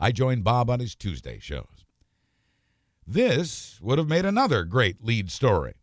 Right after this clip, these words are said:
were it not for the importance of the Trump impeachment story and the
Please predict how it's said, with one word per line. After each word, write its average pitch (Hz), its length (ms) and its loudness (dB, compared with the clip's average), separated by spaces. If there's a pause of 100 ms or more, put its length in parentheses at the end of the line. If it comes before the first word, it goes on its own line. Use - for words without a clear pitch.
(120)
were 127 260 2
it 139 120 -2
not 143 240 0
for 123 100 -4
the 123 140 -2
importance 110 600 -2
of 101 120 -6
the 101 80 -4
Trump 120 360 -2
impeachment 107 680 -4
story 95 380 2
and 90 100 -4
the 87 140 -4